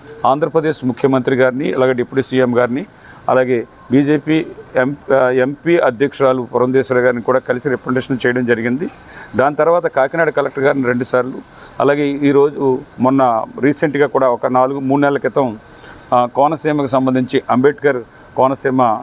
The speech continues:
ఆ, జిల్లాకి సంబంధించిన కలెక్టర్ గారిని వచ్చి కలవడం జరిగింది. ఈరోజు మరలా ఎమ్మెల్యేస్, ఎంపీ అందరూ కూడా సంతకాలు చేయించి, ఈ మేము ముగ్గురం కూడా, అమలాపురం ఎమ్మెల్యే గారు, కాకినాడ సిటీ ఎమ్మెల్యే గారు, వీరి సమక్షంలో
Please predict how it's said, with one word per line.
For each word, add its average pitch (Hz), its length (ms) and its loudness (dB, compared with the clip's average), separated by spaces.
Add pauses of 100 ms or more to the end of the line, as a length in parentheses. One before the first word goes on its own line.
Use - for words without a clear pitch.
(140)
ఆ, 120 400 2
జిల్లాకి 135 420 0
సంబంధించిన 120 400 -2
కలెక్టర్ 123 380 -4
గారిని 131 200 0
వచ్చి - 180 -8
కలవడం 120 340 0
జరిగింది. 120 420 -2 (360)
ఈరోజు 151 320 4
మరలా 139 480 0 (600)
ఎమ్మెల్యేస్, 170 600 0 (160)
ఎంపీ 139 260 0
అందరూ 139 220 -2
కూడా 143 160 0
సంతకాలు 127 420 -2
చేయించి, 127 680 -2 (360)
ఈ 123 60 2
మేము 135 340 2
ముగ్గురం 151 260 0
కూడా, 135 340 2
అమలాపురం 131 440 0
ఎమ్మెల్యే 123 340 0
గారు, 120 240 -2 (340)
కాకినాడ 127 340 0
సిటీ 127 280 -2
ఎమ్మెల్యే 120 340 2
గారు, 120 320 0 (220)
వీరి 123 280 2
సమక్షంలో 123 560 -2